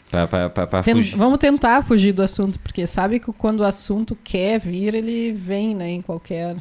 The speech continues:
Speaker 1: E o pessoal, e o pessoal, o pessoal já começa a pensar, "Pô, agora que tava divertido, né, vai, vai cortar." Não, mas vamos, a gente tem que falar alguma coisa séria. Porque ontem chegou aqui a revista Continente,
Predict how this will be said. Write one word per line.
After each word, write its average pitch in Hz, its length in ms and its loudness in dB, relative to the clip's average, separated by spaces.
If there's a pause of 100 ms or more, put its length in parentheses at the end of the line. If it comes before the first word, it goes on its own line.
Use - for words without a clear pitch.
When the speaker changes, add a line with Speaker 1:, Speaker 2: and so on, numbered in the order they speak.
Speaker 1:
E 98 120 0
o 196 60 2
pessoal, 101 580 2
e 101 60 4
o 101 40 2
pessoal, 104 760 2
o 101 40 0
pessoal 95 420 0
já 104 240 0
começa 98 440 -2
a - 20 -6
pensar, 101 340 -2
"Pô, 135 240 0
agora 117 340 4
que 123 60 -8
tava 117 240 2
divertido, 107 720 -2
né, 87 180 0
vai, 92 200 0
vai 101 160 0
cortar." 104 480 0
Não, 104 140 0
mas 98 200 0
vamos, 104 260 -2
a 78 120 -2
gente 87 160 -4
tem 104 180 0
que 104 60 -10
falar 90 220 -2
alguma 87 260 -2
coisa 90 320 -2
séria. 90 460 -4 (400)
Porque - 120 -6
ontem 120 200 2
chegou 127 260 -2
aqui 123 240 0
a 120 260 2
revista 113 440 -2
Continente, 104 920 -2